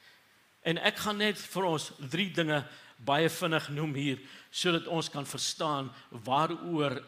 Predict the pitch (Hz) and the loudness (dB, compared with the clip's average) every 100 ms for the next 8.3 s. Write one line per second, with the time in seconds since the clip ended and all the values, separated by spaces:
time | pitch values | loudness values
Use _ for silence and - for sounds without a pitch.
0 | 139 135 131 - 117 104 - _ - - | -6 -6 -6 -8 -8 -8 -14 _ -20 -20
1 | - - _ _ _ _ 131 156 269 262 | -20 -20 _ _ _ _ -2 4 4 2
2 | - 208 165 143 120 - _ - 151 143 | 0 0 0 -2 -8 -18 _ 4 6 4
3 | 139 - 170 170 165 - 165 143 - - | 2 -2 -4 -4 -6 -2 -2 -2 -10 -10
4 | 135 185 196 - 170 156 151 165 151 151 | -2 0 0 -2 -4 -4 -2 2 2 2
5 | 151 135 123 - - - _ _ _ _ | -2 -2 -4 -10 -20 -20 _ _ _ _
6 | - _ 175 165 160 - 151 151 190 - | -20 _ 2 4 4 4 4 6 6 4
7 | 170 151 - 135 120 151 147 135 127 120 | 2 0 -2 -6 -4 -4 -4 -6 -8 -6
8 | 123 92 - | -8 -10 -18